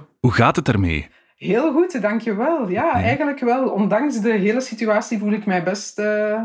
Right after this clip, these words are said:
Speaker 2: ja, heel goed in mijn vel, zou ik zeggen. Ja.
Speaker 1: Mhm, ja, het is een vraag die veel mensen stellen, hè. Hoe gaat het ermee? Vaak beantwoorden we die oppervlakkig, terwijl het misschien wel de belangrijkste vraag is om ons af en toe eens te stellen.
Speaker 2: Ja, maar ik vind het al eigenlijk heel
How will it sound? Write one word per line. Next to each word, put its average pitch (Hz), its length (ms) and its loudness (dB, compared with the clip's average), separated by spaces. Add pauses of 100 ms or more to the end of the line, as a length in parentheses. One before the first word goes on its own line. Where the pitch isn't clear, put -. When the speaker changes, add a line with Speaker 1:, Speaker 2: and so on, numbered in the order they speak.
(140)
Speaker 2:
ja, 175 380 0
heel 233 240 2
goed 294 180 2
in 294 80 4
mijn 294 180 2
vel, 165 200 0
zou 170 160 -2
ik 170 60 -10
zeggen. 175 360 -2
Ja. 101 120 6
Speaker 1:
Mhm, 101 300 4
ja, 110 200 2
het 117 260 0
is 151 120 6
een 147 260 6
vraag 117 360 4
die 127 160 4
veel 104 180 4
mensen 139 300 2
stellen, 143 400 0
hè. 117 160 -2
Hoe 104 140 -4
gaat 98 340 -4
het 127 120 -4
ermee? 131 320 4 (540)
Vaak 101 420 0
beantwoorden 110 560 4
we 98 60 0
die 104 180 2
oppervlakkig, 104 680 0
terwijl 107 280 2
het 101 120 0
misschien 143 440 0
wel 135 280 4
de 98 160 -2
belangrijkste 110 540 2
vraag 98 220 0
is 113 160 -2
om 98 120 0
ons 95 140 -2
af 95 120 -4
en 104 100 -4
toe 101 140 -4
eens 92 100 -4
te 92 100 -8
stellen. 73 320 -10 (460)
Speaker 2:
Ja, 214 260 2
maar 254 120 2
ik 180 80 -4
vind 208 180 2
het - 100 4
al - 60 -2
eigenlijk 202 320 0
heel 247 360 2